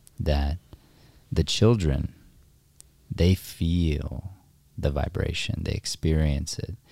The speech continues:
and they may not speak it, they may not know how to interpret it, but it's, it's, it's affecting them.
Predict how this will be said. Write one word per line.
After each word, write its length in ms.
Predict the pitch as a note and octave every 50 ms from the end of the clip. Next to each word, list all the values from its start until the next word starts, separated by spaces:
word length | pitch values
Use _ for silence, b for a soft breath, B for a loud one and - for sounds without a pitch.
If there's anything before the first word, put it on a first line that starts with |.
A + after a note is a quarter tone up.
| B B B B B B B
and 140 | - E2
they 100 | D#2+ D#2+
may 200 | D#2+ D#2+ D#2+ D#2+
not 320 | D#2 D2 D2 D2 D2 C#2+ - - _ _ _ _ _ _ _ -
speak 460 | - - - - - G3+ G#3 G#3 -
it, 360 | - - - - - - - - _ _ _ _ _ _ _
they 140 | - D2+ D2+
may 180 | D2+ D2 D2 D2
not 220 | C#2+ D2 D2 -
know 160 | E2 D#2+ D#2
how 260 | D#2 - - D2+ D2 D2
to 160 | D2 D2 C#2+
interpret 520 | D2 D2+ - - E2 D#2+ - - D#2+ D#2
it, 120 | D2+ D2+ - -
but 100 | E2 D2+
it's, 200 | - - - - -
it's, 340 | - - D#2+ - - - - _ _ _ -
it's 260 | - - - - - - - - -
affecting 540 | E2 - - D2+ D2+ - - - E2 D#2+ D2+
them. 200 | D2 - -